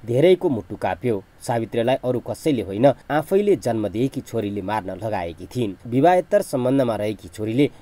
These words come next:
प्रेममा बाधक बनेपछि कन्ट्र्याक्ट किलर लगाएर आमालाई आफ्नो बाटोबाट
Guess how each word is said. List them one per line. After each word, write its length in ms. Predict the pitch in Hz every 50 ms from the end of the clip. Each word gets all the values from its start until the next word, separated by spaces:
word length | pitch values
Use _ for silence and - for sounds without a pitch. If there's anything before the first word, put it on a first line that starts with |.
| - - -
प्रेममा 360 | 139 151 160 170 170 170 165
बाधक 400 | 151 110 90 113 117 104 110 98
बनेपछि 600 | 85 85 101 101 98 - 127 120 - 143 139 127 - - -
कन्ट्र्याक्ट 480 | 131 143 147 - 185 185 185 - -
किलर 240 | - 139 120 120 107
लगाएर 460 | 107 110 104 107 110 117 123 131 117 127 - -
आमालाई 320 | 127 120 113 113 107 107 113 - 127
आफ्नो 260 | 123 120 - 123 107
बाटोबाट 520 | 92 98 98 98 - 101 113 120 107 -